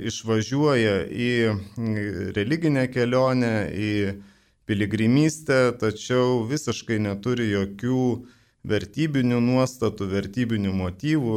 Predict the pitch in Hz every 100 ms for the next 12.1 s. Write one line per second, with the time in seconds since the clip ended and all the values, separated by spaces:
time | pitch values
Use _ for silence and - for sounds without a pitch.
0 | 101 101 104 101 92 - 101 120 113 101
1 | 101 120 110 107 104 110 101 101 - _
2 | _ _ - 107 104 104 104 107 135 120
3 | 107 104 95 135 190 127 104 101 107 107
4 | 151 170 117 107 120 123 123 107 - 107
5 | 120 104 123 - 120 101 110 - - 113
6 | 110 104 101 101 120 123 127 - - -
7 | 113 107 107 104 101 98 107 101 147 190
8 | 170 - 101 107 107 107 - 98 - -
9 | 135 131 127 110 101 107 101 - - 113
10 | 110 101 - - 107 107 98 101 190 185
11 | 113 - - 101 104 127 135 123 107 107